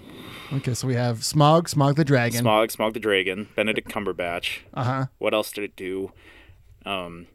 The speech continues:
Speaker 2: it led the pack in cartoons that should never and hopefully will never get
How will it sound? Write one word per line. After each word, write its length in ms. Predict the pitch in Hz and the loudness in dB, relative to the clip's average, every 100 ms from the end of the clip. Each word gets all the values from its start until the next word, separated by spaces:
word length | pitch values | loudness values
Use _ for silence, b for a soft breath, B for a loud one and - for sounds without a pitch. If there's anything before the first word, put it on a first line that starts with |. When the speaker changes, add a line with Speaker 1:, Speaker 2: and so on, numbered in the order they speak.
| - | -10
Speaker 2:
it 100 | 113 | -2
led 260 | 117 135 | 0 2
the 80 | 123 | -2
pack 420 | - 117 120 - | -4 -4 -4 -6
in 300 | - 110 101 | -10 -10 -10
cartoons 640 | - 123 117 - 113 113 - | -8 -6 -6 -6 -6 -6 -6
that 140 | 87 | -8
should 220 | - 92 | -8 -8
never 380 | 95 95 120 117 | -6 -4 0 -2
and 200 | 101 95 | -2 -8
hopefully 380 | - - - 98 | -8 -8 -4 -4
will 180 | 92 104 | -2 -2
never 240 | 92 90 | -2 -6
get 300 | 82 82 78 | -8 -8 -10